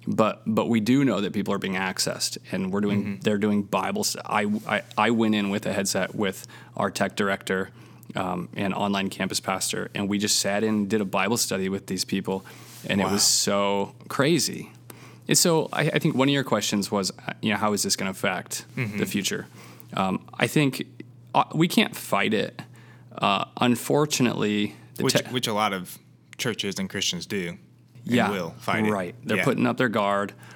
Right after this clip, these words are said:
Speaker 1: and they're saying, "Nope, it's just the gospel. It's just, it, you know, all we need to do is go to church," that kind of thing.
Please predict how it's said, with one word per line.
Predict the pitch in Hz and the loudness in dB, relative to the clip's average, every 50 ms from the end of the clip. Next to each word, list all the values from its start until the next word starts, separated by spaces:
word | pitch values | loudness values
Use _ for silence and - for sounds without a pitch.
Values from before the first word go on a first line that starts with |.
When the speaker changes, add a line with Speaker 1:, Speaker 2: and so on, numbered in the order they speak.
| - - - - | -20 -16 -6 -2
Speaker 1:
and | - 107 | 0 0
they're | 101 | 2
saying, | - - 101 98 101 104 | 2 2 2 2 4 4
"Nope, | 107 113 120 123 123 - - | 4 4 4 4 2 0 -2
it's | - - - | -4 -2 0
just | - 117 117 - - | 2 2 2 0 0
the | - | -2
gospel. | - - 107 107 107 104 - - - 104 101 101 98 95 | 0 2 2 2 2 0 -2 0 0 0 2 2 0 0
It's | 95 - - | -2 -4 -4
just, | - 113 104 - - - | -2 -2 -2 -2 -2 -4
it, | - 107 104 - | -6 -6 -4 -2
you | 104 101 | -2 0
know, | 98 95 | 0 2
all | 104 113 120 | 2 4 4
we | 120 | 4
need | 120 117 | 4 4
to | 113 110 | 4 4
do | 113 110 | 2 2
is | 107 104 | 2 2
go | 110 107 | 0 -2
to | 101 | -2
church," | - - 101 98 - - | 0 -2 -2 -2 -2 -2
that | 101 - - | -4 -4 -4
kind | - 98 95 | -4 -4 -4
of | 95 | -4
thing. | - - 98 98 | -4 -6 -6 -6